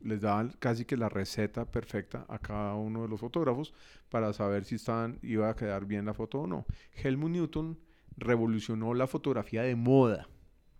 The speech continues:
Y es bien interesante el trabajo de él. Lo traje a colación porque él hacía Polaroids y sacó un libro de todas las Polaroids que hacía. Entonces es una nota. Y la historia de él es simpaticísima porque él lo mandaban de la revista que tomara fotos de moda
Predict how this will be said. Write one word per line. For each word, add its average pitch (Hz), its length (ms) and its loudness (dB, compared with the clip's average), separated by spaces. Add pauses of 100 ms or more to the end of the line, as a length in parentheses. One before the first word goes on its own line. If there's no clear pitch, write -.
Y 123 100 0
es 113 120 0
bien 131 200 6
interesante 127 480 4
el 117 80 -2
trabajo 117 360 4
de 117 120 4
él. 123 160 0 (180)
Lo 110 300 0
traje 113 320 0
a 151 80 -4
colación 127 460 0
porque 123 320 -2
él 113 100 2
hacía 131 400 0
Polaroids 123 640 2
y 123 80 -4
sacó 107 300 -6
un 117 100 -2
libro 123 260 0
de 123 100 2
todas 117 220 0
las 120 160 -2
Polaroids 113 540 -4
que 117 80 -4
hacía. 107 280 -4
Entonces 95 280 -8
es 104 80 -8
una 127 160 -4
nota. 135 360 -4 (220)
Y 175 200 2
la 156 100 10
historia 180 340 6
de 196 60 8
él 196 80 10
es - 60 0
simpaticísima 175 920 2
porque 160 560 0
él 180 400 2 (340)
lo 135 100 2
mandaban 139 560 4
de 175 100 2
la 147 140 4
revista 131 400 4
que 131 120 4
tomara 120 380 4
fotos 151 340 4
de 180 100 6
moda 156 360 6